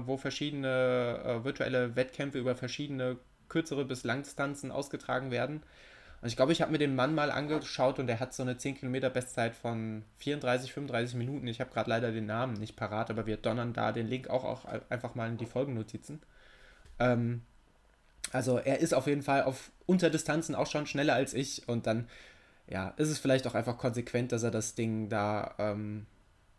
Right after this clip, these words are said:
da so gelaufen ist. Ich weiß auch, dass, dass, äh, Hörer von uns,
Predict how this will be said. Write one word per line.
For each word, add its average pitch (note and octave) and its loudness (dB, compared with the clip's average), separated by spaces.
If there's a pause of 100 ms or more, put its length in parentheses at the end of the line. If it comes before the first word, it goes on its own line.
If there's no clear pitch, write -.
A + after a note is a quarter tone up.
(240)
da G#2+ 0
so A2+ -4
gelaufen A2 0
ist. G2 -8
Ich A2 -4
weiß D#3 6
auch, F3+ 2
dass, D3 -4
dass, - -6
äh, A#2 -2
Hörer F#3 4
von B2 -4
uns, B2+ -6